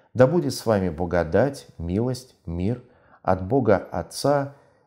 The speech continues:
и от Господа Иисуса Христа, Сына Отчего, в истине и любви». Старец — это, очевидно, сам апостол Иоанн, а вот избранная госпожа, к которой он обращается, это церковь. Э,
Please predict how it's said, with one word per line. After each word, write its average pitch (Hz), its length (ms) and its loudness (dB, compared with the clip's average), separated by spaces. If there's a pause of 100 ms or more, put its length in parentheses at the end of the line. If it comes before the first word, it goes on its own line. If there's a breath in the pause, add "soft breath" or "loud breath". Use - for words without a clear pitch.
(100)
и 139 100 2
от 123 200 6
Господа 113 440 0
Иисуса 90 460 -2
Христа, 127 720 -2
Сына 139 400 -2
Отчего, 110 520 0
в - 180 -20
истине 98 560 -4
и - 160 -12
любви». 76 520 -8 (1300 soft breath)
Старец — 139 480 -2
это, 90 140 -6
очевидно, 85 420 -6
сам 76 300 -8
апостол 87 540 -10
Иоанн, 180 400 -2 (300 loud breath)
а 98 100 -2
вот 107 200 -2
избранная 117 480 0
госпожа, 156 440 -4
к 208 40 -12
которой 165 280 -2
он 143 80 -2
обращается, 131 800 -2
это 139 420 -4 (280)
церковь. - 640 -8 (1200 soft breath)
Э, 87 220 -6